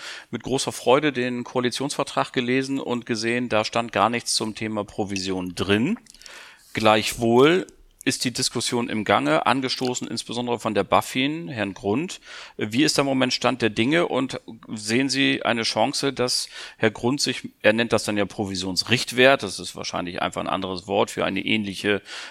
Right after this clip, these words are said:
äh, Idee, die er hat, nämlich die Provision im Lebensversicherungsbereich zu begrenzen. Ähm, wie weit ist er da? Glauben Sie, dass er sich durchsetzen kann? Wie schätzen Sie die Lage ein?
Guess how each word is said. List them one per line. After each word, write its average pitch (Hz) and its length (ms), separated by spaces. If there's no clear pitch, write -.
äh, 101 260
Idee, 117 460
die 127 100
er 123 160
hat, 127 160
nämlich 113 220
die 117 100
Provision 104 560
im 98 100
Lebensversicherungsbereich 104 1200
zu - 160
begrenzen. 156 680
Ähm, 120 800
wie 123 280
weit 110 180
ist - 240
er 110 100
da? 135 240
Glauben 117 380
Sie, 107 100
dass 104 180
er 104 60
sich 92 220
durchsetzen 120 500
kann? 139 300
Wie 127 80
schätzen 127 320
Sie 120 120
die 120 100
Lage 113 300
ein? 123 160